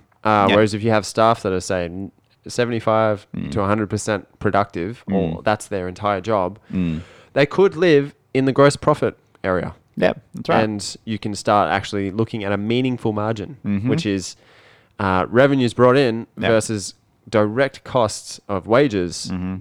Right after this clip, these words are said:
Speaker 1: to produce that revenue.
Speaker 2: Yeah.
Speaker 1: That would be handy, I
Speaker 2: Would
Speaker 1: think,
Speaker 2: be,
Speaker 1: Dan.
Speaker 2: would definitely be handy.
Speaker 1: Mm-hmm.
Speaker 2: Um, you know, moving on then to, say, your, um, wholesalers and, and your retailers,
Speaker 1: Yep.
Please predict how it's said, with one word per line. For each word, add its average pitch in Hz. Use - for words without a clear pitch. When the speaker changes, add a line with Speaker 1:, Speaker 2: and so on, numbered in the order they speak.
Speaker 1:
to 104
produce 101
that 87
revenue. 90
Speaker 2:
Yeah. 65
Speaker 1:
That 143
would 170
be 156
handy, 147
I -
Speaker 2:
Would 160
Speaker 1:
think, 180
Speaker 2:
be, -
Speaker 1:
Dan. -
Speaker 2:
would 127
definitely 139
be 139
handy. 131
Speaker 1:
Mm-hmm. 139
Speaker 2:
Um, 95
you 110
know, 98
moving 117
on 107
then 101
to, 98
say, 95
your, 90
um, 82
wholesalers 113
and, 82
and 71
your 76
retailers, 101
Speaker 1:
Yep. 156